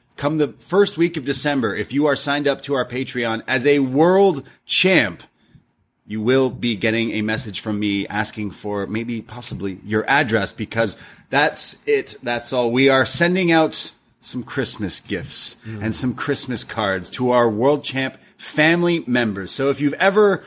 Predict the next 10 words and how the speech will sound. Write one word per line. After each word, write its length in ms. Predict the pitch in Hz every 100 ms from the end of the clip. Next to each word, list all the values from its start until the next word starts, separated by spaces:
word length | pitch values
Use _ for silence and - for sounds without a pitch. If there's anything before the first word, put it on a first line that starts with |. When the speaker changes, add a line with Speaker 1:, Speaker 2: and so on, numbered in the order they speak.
| - -
Speaker 1:
wanted 340 | 131 170 165
to 520 | - 156 147 143 139 - -
take 220 | 165 -
the 80 | 123
jump 320 | 139 123 - - _ -
to 80 | 113
become 340 | 107 120 120
a 120 | 117 117
family 420 | - 120 127 131
member, 400 | 127 135 143